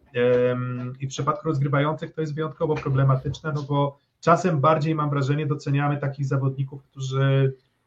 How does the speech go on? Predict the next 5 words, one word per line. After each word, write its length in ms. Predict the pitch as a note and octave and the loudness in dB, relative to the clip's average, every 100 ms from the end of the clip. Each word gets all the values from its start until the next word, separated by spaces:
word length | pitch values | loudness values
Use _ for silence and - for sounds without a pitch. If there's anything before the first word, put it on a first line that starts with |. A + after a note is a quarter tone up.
| _ _ _ _ | _ _ _ _
tworzą 340 | D#3+ D3+ D#3 | 4 6 4
coś 180 | D#3 C#3 | 2 2
z 80 | C#3+ | 2
niczego, 560 | C#3 C3+ A2 G2+ - _ _ _ _ - | 0 0 0 -2 -10 _ _ _ _ -2
tak? 260 | C3+ C3+ | -2 -2